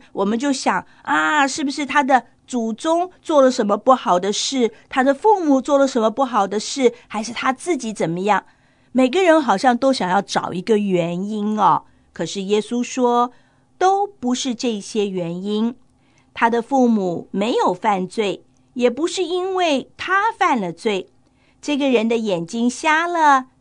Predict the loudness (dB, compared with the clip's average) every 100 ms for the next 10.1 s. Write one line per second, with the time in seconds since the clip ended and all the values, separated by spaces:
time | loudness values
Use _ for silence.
0 | _ -8 -4 0 2 0 0 _ _ -4
1 | -2 0 -2 0 -2 -2 0 4 4 2
2 | -4 -6 -6 -2 2 2 4 4 4 0
3 | _ _ -4 4 4 4 -2 -2 -2 -4
4 | -2 -6 -4 -4 -4 -2 -2 -2 -8 -10
5 | -4 -2 0 -4 -6 -6 -4 -6 -8 _
6 | _ _ _ _ _ -4 0 0 2 0
7 | -2 -4 -4 -2 -2 0 0 -2 -2 -2
8 | -4 _ _ _ -4 0 0 2 2 2
9 | 0 -6 -2 0 0 -2 -2 0 0 -2
10 | -8